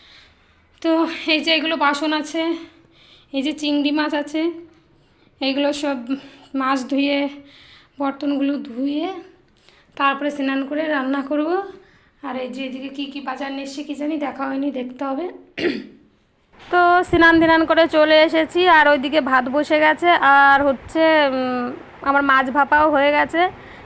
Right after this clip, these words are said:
স্নান করে এগুলো হয়ে গেছে। আর এইদিকে দেখুন কি বাজার নিয়ে এসছে, লাউ শাক, তারপরে লা-, লাউ, আর এদিকে পুদিনা পাতা নিয়ে এসেছিলো বিরিয়ানির জন্য, এবার বিরিয়ানিটা হয়নি আমাদের।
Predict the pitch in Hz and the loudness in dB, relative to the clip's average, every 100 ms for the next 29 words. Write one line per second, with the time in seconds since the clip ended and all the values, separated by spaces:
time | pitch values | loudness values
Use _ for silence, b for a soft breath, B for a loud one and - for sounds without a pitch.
0 | - 285 285 285 285 285 277 294 269 262 | -12 -2 0 0 2 2 2 0 2 2
1 | 285 294 349 370 277 269 254 254 247 285 | 2 0 0 0 4 4 4 2 0 -2
2 | 277 277 311 311 302 269 269 294 277 277 | 0 0 0 -2 0 0 2 0 0 -2
3 | 285 - 349 381 B B B 277 285 262 | -4 -4 -4 -4 B B B 0 4 4
4 | 277 - 277 277 277 277 285 254 247 254 | 2 2 6 6 6 4 0 0 0 0
5 | 262 254 240 - 262 262 254 247 254 254 | 2 0 -2 -8 -4 2 2 2 0 2
6 | 262 269 277 277 277 B B B - 254 | 4 6 4 2 0 B B B 0 2
7 | 240 247 247 262 277 285 269 285 285 285 | 4 4 2 -2 -6 -4 -2 0 0 0
8 | 294 285 294 254 277 285 269 269 285 269 | -2 -2 -6 -2 -2 -2 -4 -2 -2 -2
9 | 262 262 254 247 226 262 262 269 294 269 | -2 2 2 0 -4 -2 -2 0 0 0
10 | 247 254 277 269 269 294 | 2 0 0 -2 -2 -2